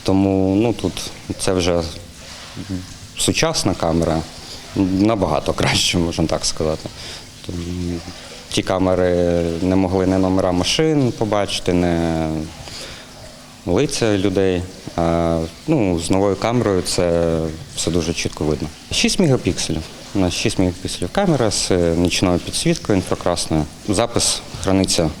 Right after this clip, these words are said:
близько двох тижнів, в залежності від якості запису. Зараз стоїть найкращий запис, це, ну, це близько двох тижнів. Встановлювали її наші працівники, електромонтери, е, а також працівники Тенету,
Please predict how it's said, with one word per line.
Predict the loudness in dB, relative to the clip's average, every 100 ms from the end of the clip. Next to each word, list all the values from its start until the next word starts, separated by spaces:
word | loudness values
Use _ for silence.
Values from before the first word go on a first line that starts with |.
| -10 -4 0
близько | 2 2 0
двох | 0 0
тижнів, | 0 2 2 0 -8 -14 -18 -20 -8
в | -2
залежності | 2 2 2 0 0 0
від | 0 0 0 2 4
якості | 2 0 -2 0 2 2 2 -2 -8 -16 -18 -16 -4
запису. | 0 0 -2 -2 -2 -4 -12 -10 -2
Зараз | 0 2
стоїть | 0 0 2
найкращий | 0 2 0 0 0
запис, | 0 0 -2 -2 -6 -6
це, | -2 0
ну, | 2 2 0 -6 -12 -14 -18 -18 -4
це | -2
близько | 2 0 0
двох | 0 -2
тижнів. | -2 -4 -4 -6 -12 -6
Встановлювали | 0 2 2 2 2 2 4
її | 2 2 2 0 -4 0
наші | 0 0
працівники, | 0 -2 0 0 2 0 2
електромонтери, | 0 0 0 2 2 2 2 0 -2 -12 -14 -12 -12 -8
е, | 0 2 2 2
а | 0
також | 0 -2 -4
працівники | -2 0 2 2 2
Тенету, | 2 2 2 -2